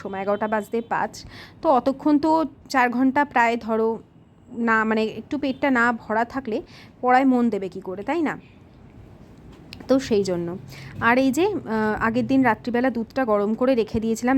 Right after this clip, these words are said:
দেখো কতটা মালাই পড়েছে। চামচ দিয়ে তুলতে গেলে না অনেকটা সর পুরো দুধের মধ্যে মিশে যায়, ওই জন্য আমি হাতটা ভালো করে ধুয়ে নিয়ে হাত দিয়েই তুললাম, তাতে মালাইটা পুরো হাতের সাথে উঠে আসে, নষ্ট হয় না।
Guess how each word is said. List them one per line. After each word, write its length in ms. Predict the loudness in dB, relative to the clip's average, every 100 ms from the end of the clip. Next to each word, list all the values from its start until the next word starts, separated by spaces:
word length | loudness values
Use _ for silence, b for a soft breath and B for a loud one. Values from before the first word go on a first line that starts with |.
| 2
দেখো 160 | 0 -4 -4
কতটা 280 | -6 0 2
মালাই 260 | 2 0 0 -2
পড়েছে। 240 | -2 -2 0
চামচ 260 | 0 0 0
দিয়ে 120 | -2 0
তুলতে 220 | -2 -2 0
গেলে 140 | 0 2
না 40 | 0
অনেকটা 280 | -2 -4 -6 -6
সর 200 | -2 0 0
পুরো 140 | -2 0
দুধের 220 | 0 0 -2
মধ্যে 160 | 0 0 0
মিশে 200 | -2 -10
যায়, 120 | -8 -6
ওই 60 | -4
জন্য 120 | -2 0
আমি 80 | 0
হাতটা 240 | -2 -4 -4
ভালো 120 | -2 -2
করে 140 | -2 -2 -2
ধুয়ে 180 | -2 -2
নিয়ে 140 | -4 -6 B B B 2
হাত 140 | 2 2 0
দিয়েই 200 | 0 0
তুললাম, 260 | -6 -8 -6 -4
তাতে 140 | 0 2
মালাইটা 320 | 2 0 0 -2 -4
পুরো 200 | -4 0 0
হাতের 240 | -2 -6 -6
সাথে 180 | -6 -8 -8
উঠে 180 | -10 -8 -8
আসে, 220 | -10 -14 -16 -20 -20 -20 -20 B B B 4
নষ্ট 240 | 4 4 -2 -2
হয় 160 | -4
না। 60 | -6